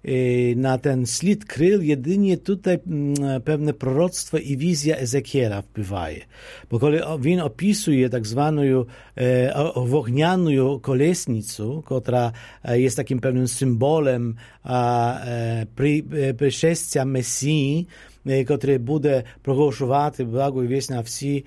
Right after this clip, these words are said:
e, stronki świtu, bo jest ta kolesnica, która ma, e, kolesa we wszystkie strony świtu, prawda? I tam ma, m,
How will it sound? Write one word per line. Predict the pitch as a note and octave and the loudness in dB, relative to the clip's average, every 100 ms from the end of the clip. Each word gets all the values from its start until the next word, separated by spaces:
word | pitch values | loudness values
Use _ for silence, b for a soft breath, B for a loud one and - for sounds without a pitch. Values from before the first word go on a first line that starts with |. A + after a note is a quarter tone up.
| B B | B B
e, | C#3 | -4
stronki | A#2 D3 C#3 B2 | 0 2 0 -2
świtu, | A2+ A#2+ A#2 | -6 -4 -2
bo | C3 C#3 | 2 2
jest | C3+ | 2
ta | D3 | -2
kolesnica, | B2+ D3 D#3+ D#3+ D3+ D3 | 0 0 0 -2 -4 -4
która | D3 C3+ C#3+ | -2 -2 0
ma, | C#3+ C3 B B - | 0 -2 B B -4
e, | C3+ C3+ C3+ | 0 0 0
kolesa | D3+ D3 C#3+ C#3+ E3 E3+ | 0 2 0 2 2 2
we | D3+ | 0
wszystkie | - E3+ | -2 -2
strony | - D#3 D3 C3+ | 0 0 0 -2
świtu, | - A#2+ A2 C3+ | -4 -8 -6 -8
prawda? | D3 B2 A2+ A2+ C3+ D#3+ B B B | -8 -10 -8 -8 -8 -10 B B B
I | C#3 | -4
tam | - F#3+ G#3+ | 0 2 2
ma, | D#3+ C#3+ C3 | 2 2 2
m, | A#2 C3 | -2 -6